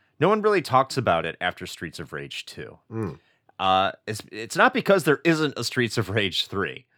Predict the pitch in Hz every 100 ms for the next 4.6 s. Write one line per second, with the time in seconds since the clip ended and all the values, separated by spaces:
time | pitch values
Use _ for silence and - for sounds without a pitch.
0 | _ _ _ - 117 139 - 196 190 -
1 | - 180 160 156 147 143 143 151 131 143
2 | 135 120 127 127 117 - 110 78 67 _
3 | _ - _ - - 165 247 - 233 196
4 | 160 123 - 131 101 82